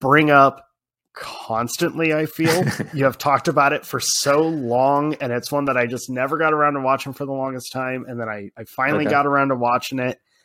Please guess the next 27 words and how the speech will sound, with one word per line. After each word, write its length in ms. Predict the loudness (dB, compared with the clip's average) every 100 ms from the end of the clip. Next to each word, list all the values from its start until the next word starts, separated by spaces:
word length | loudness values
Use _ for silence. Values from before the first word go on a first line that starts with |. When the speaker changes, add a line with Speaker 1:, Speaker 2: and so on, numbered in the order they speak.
| _ _ _ _ -10
Speaker 1:
and 100 | -6
I 60 | -4
have 140 | -4
watched 320 | -4 -6 -6
it 100 | -14 -10
several 360 | -8 -4 -4
times, 560 | -4 -4 -4 -4 -6 -10 -12
and 140 | -6
it 200 | -6 -4
is 340 | -2 -2 -4 -6
one 220 | -2 0
of 220 | -2 -4 _
the 320 | -14 -6 -6 -6 _ _ -6
best 440 | -2 -2 -4 -10 _ _
martial 560 | -12 -8 -6 -6 -6 -4
arts 300 | -2 -4 -8
movies 500 | -8 -8 -8 -10 -12 _ _ _ _ _ _ -6
I 100 | -4
have 180 | -6 -10
ever 240 | -10 -2 -2
seen. 580 | -2 -4 -6 -8 -10 -12 _ _ -8
Like, 220 | -8 -8
the 80 | -8
Speaker 2:
Mm. 40 | -4 -2
Speaker 1:
story 320 | 0 0 2 0
is 180 | -2
cool. 600 | -6 -6 -2 0 0 -2